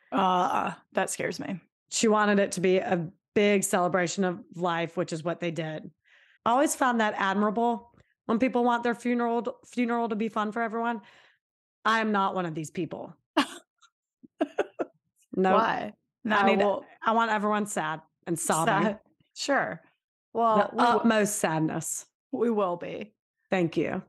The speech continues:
Speaker 2: Or I'll haunt you. <laughs>
Speaker 1: I'm indifferent. Do
Speaker 2: Do
Speaker 1: whatever
Speaker 2: you
Speaker 1: you
Speaker 2: hear
Speaker 1: want.
Speaker 2: me?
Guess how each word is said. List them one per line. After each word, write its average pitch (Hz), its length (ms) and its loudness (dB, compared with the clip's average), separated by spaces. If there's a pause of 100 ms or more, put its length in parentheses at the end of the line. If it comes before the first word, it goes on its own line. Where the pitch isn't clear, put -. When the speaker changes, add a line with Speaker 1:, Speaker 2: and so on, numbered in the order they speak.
(440)
Speaker 2:
Or 185 100 2
I'll 165 100 0
haunt 170 500 0
you. 196 280 2 (180)
<laughs> - 180 -10
Speaker 1:
I'm 254 460 4
indifferent. 196 720 0
Do 208 100 -8
Speaker 2:
Do 196 40 -6
Speaker 1:
whatever 233 160 2
Speaker 2:
you 247 80 4
Speaker 1:
you 240 60 6
Speaker 2:
hear 240 100 2
Speaker 1:
want. 311 160 -2
Speaker 2:
me? 311 80 -8